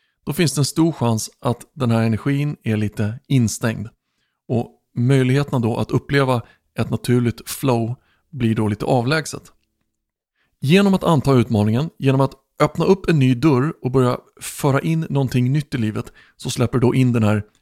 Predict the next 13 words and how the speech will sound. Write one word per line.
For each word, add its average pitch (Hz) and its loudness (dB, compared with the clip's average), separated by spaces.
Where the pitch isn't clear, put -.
nya 117 2
energin. 113 -4
Den 139 4
nya 170 2
energin 127 0
kommer 123 -4
att - -6
skölja 139 2
ut 156 0
den 120 2
här 120 6
gamla 131 4
energin, 107 0